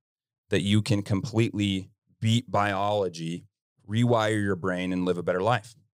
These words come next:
So that's the first thing, um, that I learned was that. And so another thing is that I learned is analyzing other people, other athletes, other coaches, other parents, other friends and family.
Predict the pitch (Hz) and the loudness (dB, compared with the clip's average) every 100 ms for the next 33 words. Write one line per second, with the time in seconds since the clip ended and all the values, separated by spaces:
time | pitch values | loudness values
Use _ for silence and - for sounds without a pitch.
0 | _ _ _ _ _ _ - - 110 113 | _ _ _ _ _ _ -4 2 4 4
1 | 113 110 104 92 - 90 85 - _ _ | 2 0 0 2 2 0 0 -6 _ _
2 | - 92 87 87 87 85 82 80 82 - | -4 0 0 0 0 -2 -2 -2 -4 -8
3 | - 92 85 85 82 78 - - 104 101 | -10 -4 -4 -4 -8 -10 -14 -4 -2 2
4 | 117 107 - _ _ _ _ _ _ _ | 4 2 0 _ _ _ _ _ _ _
5 | 147 147 143 127 117 113 113 104 101 101 | 2 4 4 2 0 0 0 2 2 2
6 | 101 113 127 - 104 95 90 - - _ | 0 0 0 0 0 0 0 -2 -6 _
7 | _ _ _ - 107 110 107 107 104 104 | _ _ _ -4 0 2 2 0 0 -2
8 | 92 90 - 123 135 143 87 87 - 95 | -2 -2 -4 -2 0 2 2 -2 -4 -4
9 | 107 117 123 120 - 90 - - 101 113 | -6 -4 0 0 0 -2 -4 0 2 2
10 | 131 123 - 85 - - 110 117 135 143 | 0 0 -4 -8 -10 -6 0 2 2 0
11 | - 92 - - 98 117 107 87 - 92 | 0 -2 -2 0 2 2 0 -4 -4 -2
12 | 110 127 151 | 2 2 2